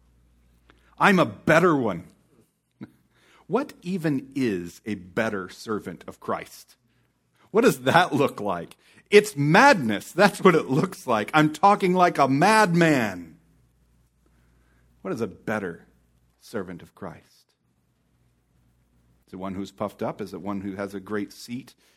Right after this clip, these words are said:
in the synagogue? One who is culturally affluent? Well, Paul begins to de-, deconstruct that very quickly as he begins to describe greater labors.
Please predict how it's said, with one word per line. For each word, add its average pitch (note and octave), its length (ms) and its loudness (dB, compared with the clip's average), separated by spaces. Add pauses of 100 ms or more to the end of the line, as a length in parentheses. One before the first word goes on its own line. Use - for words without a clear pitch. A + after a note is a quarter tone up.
in A#2 120 -6
the A#2+ 80 -6
synagogue? B2+ 580 -6
One G#2+ 200 -8
who G#2+ 160 -6
is G2 160 -10 (560)
culturally C#3 1000 -4
affluent? A#2+ 840 -10 (1900)
Well, - 200 -20
Paul G#2 220 -6
begins G2 340 -8
to - 80 -20
de-, F#2+ 180 -12 (240)
deconstruct G2+ 800 -10
that G2+ 180 -8
very A2 280 -6
quickly F#2+ 540 -14 (400)
as F#2+ 120 -20
he G2 60 -20
begins G#2 480 -8
to G#2 120 -12
describe G2+ 800 -8 (340)
greater G2+ 720 -8 (180)
labors. E2+ 840 -16